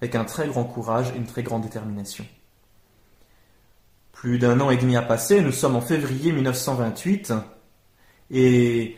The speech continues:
Luis se bat toujours, nous sommes à la bataille de Cotija. À ce moment-là, il n'est pas loin du général, et il se trouve que, euh, une, une balle de fusil vient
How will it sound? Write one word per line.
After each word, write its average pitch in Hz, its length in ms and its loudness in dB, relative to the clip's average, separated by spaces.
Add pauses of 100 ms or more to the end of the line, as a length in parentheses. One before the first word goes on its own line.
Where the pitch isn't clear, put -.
(140)
Luis 135 240 -2
se - 180 -2
bat 127 200 2
toujours, 127 540 -4
nous 110 120 -2
sommes 131 480 0 (300)
à 117 80 -4
la 120 100 2
bataille 127 340 0
de 117 120 -2
Cotija. 113 560 -6 (1600)
À 139 60 0
ce 131 140 0
moment-là, 127 520 4
il 117 80 -4
n'est 113 100 -4
pas 196 120 2
loin 180 160 2
du 117 100 -4
général, 107 680 -2 (420)
et 127 160 2 (140)
il 185 100 4
se 147 140 -4
trouve 127 460 -8 (280)
que, 143 300 -4 (640)
euh, 101 400 -4 (340)
une, 104 320 -6
une 104 140 -10
balle 135 300 4
de 123 80 0
fusil 120 640 -8 (280)
vient 123 460 -4